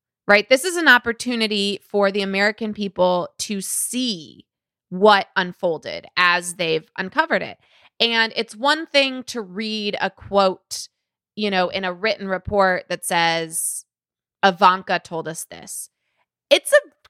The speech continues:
entirely different thing to see Ivanka Trump in a video saying, "I believed the attorney general," and then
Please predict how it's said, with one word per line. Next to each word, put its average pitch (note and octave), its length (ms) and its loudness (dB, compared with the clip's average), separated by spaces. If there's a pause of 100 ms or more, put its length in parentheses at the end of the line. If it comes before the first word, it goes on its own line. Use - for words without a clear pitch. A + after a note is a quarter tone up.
(100)
entirely D#4+ 600 2
different B3 400 -2
thing A#3 300 0
to A#3+ 200 -8
see C4 800 -4 (540)
Ivanka G#3+ 540 2
Trump G3 540 -2
in A#3 180 0
a A#3+ 80 2
video D#3+ 800 -2 (420)
saying, E3+ 1000 -2 (240)
"I F#3+ 180 6
believed F3+ 400 -8
the D#3+ 140 -6
attorney D#3+ 340 -10
general," D#3 640 -4 (240)
and A3 240 -2
then G#3 480 0